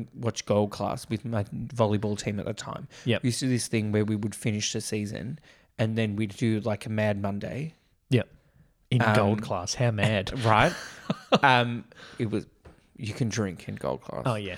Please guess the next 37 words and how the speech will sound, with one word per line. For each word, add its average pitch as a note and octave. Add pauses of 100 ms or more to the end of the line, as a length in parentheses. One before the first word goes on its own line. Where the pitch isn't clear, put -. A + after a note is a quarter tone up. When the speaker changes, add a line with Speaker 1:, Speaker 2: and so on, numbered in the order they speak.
(240)
Speaker 1:
We B2+
got B2
a B2
little A2+
bit G#2
inebriated G2+
and A2
I G#2+
think G#2+
one A2
of G#2
my G#2
team G#2
min-, G2+ (100)
members A#2+
missed C3
half C3
the - (160)
movie D3+
'cause D3
he C#3+
was D3
in D#3+
the D#3+
toilet D#3
all C#3
the D#3+
time. C#3+ (680)
Um, B2+ (640)
Speaker 2:
You C#3+
know D3+
what F3
movie C#3
I A#2+
missed B2
half A2+
of? G3